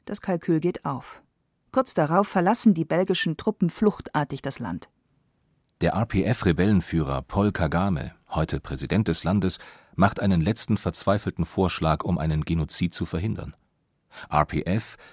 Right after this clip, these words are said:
Speaker 2: Vereinte Nationen und gemäßigte Armeeoffiziere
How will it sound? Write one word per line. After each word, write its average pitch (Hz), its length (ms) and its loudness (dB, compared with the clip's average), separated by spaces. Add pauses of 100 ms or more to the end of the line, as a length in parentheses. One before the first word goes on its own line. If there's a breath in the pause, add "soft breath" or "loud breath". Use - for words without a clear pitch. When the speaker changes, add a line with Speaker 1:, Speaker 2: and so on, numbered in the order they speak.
(140)
Speaker 2:
Vereinte 87 340 2
Nationen 98 600 2
und - 300 -6
gemäßigte 73 580 -2
Armeeoffiziere 95 920 0